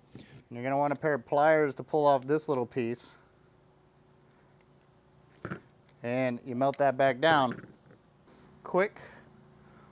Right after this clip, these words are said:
little way to make your own weight, weights. Just pull those out,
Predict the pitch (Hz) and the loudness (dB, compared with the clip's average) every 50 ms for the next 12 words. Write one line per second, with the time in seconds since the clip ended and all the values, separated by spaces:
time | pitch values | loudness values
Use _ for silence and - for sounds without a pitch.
0 | - - - - - - - - - - - - - - - 131 147 156 156 165 | -20 -20 -20 -20 -20 -20 -20 -20 -20 -20 -20 -20 -20 -14 -6 -4 -2 2 4 4
1 | 170 175 165 165 165 170 175 165 175 175 175 180 180 175 175 175 175 - - - | 4 4 2 0 -2 -4 -4 -2 -2 0 2 2 2 2 0 0 -2 -4 -6 -4
2 | 147 156 185 190 165 - - - - - - - - - - - - - - - | -2 0 0 0 0 -4 -8 -14 -14 -16 -20 -20 -20 -16 -10 -6 -4 -2 -2 -4
3 | - - - - - - - - - - - - - - _ - - _ _ - | -6 -12 -16 -20 -20 -20 -20 -20 -20 -20 -20 -20 -20 -20 _ -20 -20 _ _ -20
4 | _ - - - - - - - _ _ _ _ _ _ - - _ _ _ - | _ -20 -20 -20 -20 -20 -20 -20 _ _ _ _ _ _ -20 -20 _ _ _ -20
5 | - - - - - _ _ _ - - - - 135 131 131 131 135 135 156 196 | -20 -20 -20 -20 -20 _ _ _ -20 -16 -10 -6 -4 -2 -2 -2 -2 -2 -2 -4
6 | 277 339 - | -4 -4 -8